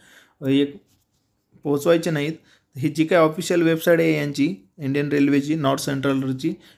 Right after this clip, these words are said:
तर त्याच्यामध्ये जी काय वेबसाइट आहे, त्यामध्येच तुम्हाला त्या ठिकाणी डॉक्युमेंट, ऑनलाइन ॲप्लिकेशन वगैरे करायचं आहे.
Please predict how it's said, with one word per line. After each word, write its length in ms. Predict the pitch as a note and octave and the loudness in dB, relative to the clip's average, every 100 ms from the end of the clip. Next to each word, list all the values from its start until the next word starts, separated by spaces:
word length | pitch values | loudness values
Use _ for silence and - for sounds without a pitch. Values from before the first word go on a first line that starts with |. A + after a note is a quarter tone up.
| _ D3+ | _ -6
तर 60 | |
त्याच्यामध्ये 600 | C#3 C#3+ D#3+ D#3+ E3 E3 | -2 0 2 0 0 0
जी 120 | D#3+ | 0
काय 220 | D#3+ D#3 D3 - _ - | 2 2 0 -4 _ -8
वेबसाइट 360 | C3+ C3 D#3 C#3 | -6 -4 -2 -2
आहे, 120 | C#3+ | -2
त्यामध्येच 480 | D3 C#3+ D3 D#3 D#3+ | -4 -6 -6 -8 -8
तुम्हाला 260 | D3 C#3+ C#3+ | -8 -4 -4
त्या 160 | C#3+ | -2
ठिकाणी 380 | C3 C3+ C3+ C#3 | -4 -4 -6 -2
डॉक्युमेंट, 440 | C3 C3 C3+ C3+ C3+ | -2 -2 -4 -4 -2
ऑनलाइन 480 | C3 C3+ C3+ C#3 | -2 0 -2 -2
ॲप्लिकेशन 480 | C#3 C3 C3+ C#3 C#3 | -4 -4 -4 -4 -4
वगैरे 280 | C3+ C3 D#3 G3 - - | -2 -2 -2 -6 -12 -4
करायचं 340 | C#3 A#2+ G#2 | 0 0 -2
आहे. 140 | G#2+ | -8